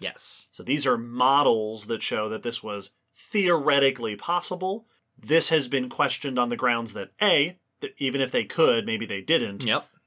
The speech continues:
Speaker 2: But also the suggestion that even if they could do this, could their tails survive that? Would that just damage the tail a whole bunch
Speaker 1: Yeah.
Speaker 2: to try to use it that way?
Speaker 1: It's sort of like,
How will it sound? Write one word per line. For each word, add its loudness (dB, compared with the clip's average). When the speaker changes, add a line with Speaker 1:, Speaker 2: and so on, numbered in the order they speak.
Speaker 2:
But -4
also 4
the -2
suggestion -2
that -8
even -4
if -4
they -2
could -2
do -2
this, 0
could 2
their 4
tails 2
survive 2
that? -8
Would -2
that 0
just -4
damage -2
the -8
tail 2
a 2
whole -2
bunch -10
Speaker 1:
Yeah. 0
Speaker 2:
to 0
try 0
to -4
use -6
it -14
that -14
way? -18
Speaker 1:
It's -6
sort 0
of 0
like, -2